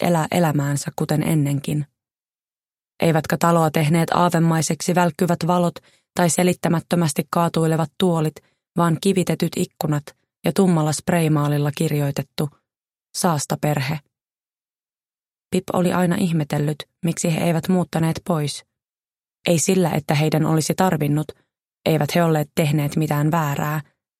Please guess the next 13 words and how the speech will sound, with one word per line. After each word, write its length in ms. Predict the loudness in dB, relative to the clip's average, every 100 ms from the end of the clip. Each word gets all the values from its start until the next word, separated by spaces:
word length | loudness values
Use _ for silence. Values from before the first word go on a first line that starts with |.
| _ _ _ _ _ _ _ _ -4
Hän 140 | -2
ei 160 | 0 0
vain 220 | 0 0
tiennyt, 460 | 0 0 -2 -4 -8 _ _ -2
miten 240 | 0 0
he 120 | 0 -2
kykenivät 500 | -4 -2 -2 -2 -2
elämään 500 | -2 0 0 0 0
niin 180 | 0 -2
kuin 260 | -2 -2 -2
elivät. 320 | -2 -4 -6 -12 _ _ _ _ _ _ _ _ _ _ _ _ _ _ 2
Monenlaista 640 | 4 4 2 0 -2 -4
Pip 160 | -4